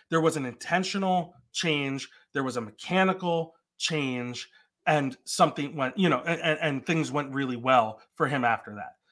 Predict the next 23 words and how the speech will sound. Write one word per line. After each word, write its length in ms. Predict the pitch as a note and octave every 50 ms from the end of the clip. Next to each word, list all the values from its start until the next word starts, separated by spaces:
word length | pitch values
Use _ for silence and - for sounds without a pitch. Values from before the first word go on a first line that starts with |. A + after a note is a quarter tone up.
| _ _
So 140 | - - G#3+
those 200 | G#3+ A3 G#3 A#3
are 60 | A3+
just 180 | G#3 G#3+ -
examples 600 | F3 C#3+ B2 A#2+ D3+ E3+ F3 E3+ - D#3+ C#3+ A#2
of, 160 | C#3 C3 B2 -
of 220 | - D#3 C3 A#2+ B2+
what 220 | C#3 G3+ G3 E3
models 460 | C3+ C#3+ D3 D#3+ E3+ F3 E3+ E3+ -
do 180 | - D#3 D3+ C3+
that 180 | C3 A#2+ A#2 -
humans, 380 | - G3 G3 F#3 F3+ E3+ - - - - -
you 100 | F#3 F#3
know, 160 | D3+ B2 - -
model, 400 | - D#3 D#3+ E3+ F3+ F3+ F3+ E3 -
models 340 | F3+ D#3 D#3 E3+ F3+ E3 C#3+
might 160 | F3+ F3 D#3
miss 200 | D#3+ D#3+ D#3+ -
that 120 | - C3+ -
humans 320 | - E3 D#3 D#3 C#3+ D3
are 60 | D3+
gonna 120 | C#3 C3+ A#2+
catch, 380 | - - D#3 E3 F#3 - -